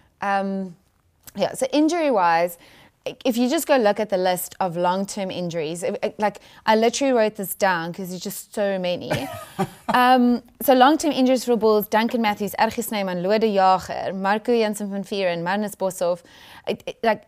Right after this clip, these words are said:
Speaker 1: Stormers, Eben Etzebeth just got injured. J D Shikele-, Sh-, Shikele
Speaker 2: Yeah, sh-,
Speaker 1: just
Speaker 2: yeah.
Speaker 1: got injured.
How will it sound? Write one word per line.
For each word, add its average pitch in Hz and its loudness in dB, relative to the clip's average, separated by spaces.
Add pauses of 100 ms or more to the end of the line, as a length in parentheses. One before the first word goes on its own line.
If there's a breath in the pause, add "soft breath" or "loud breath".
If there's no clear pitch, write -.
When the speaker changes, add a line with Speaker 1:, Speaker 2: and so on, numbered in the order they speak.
Speaker 1:
Stormers, 254 4
Eben 226 2
Etzebeth 226 0
just - -10
got 175 -4
injured. 175 -2 (160)
J 196 2
D 196 -2
Shikele-, 196 -6
Sh-, - -12 (260)
Shikele - -8
Speaker 2:
Yeah, 233 4
sh-, 381 -8
Speaker 1:
just - -2
Speaker 2:
yeah. 302 0
Speaker 1:
got 262 0
injured. 262 2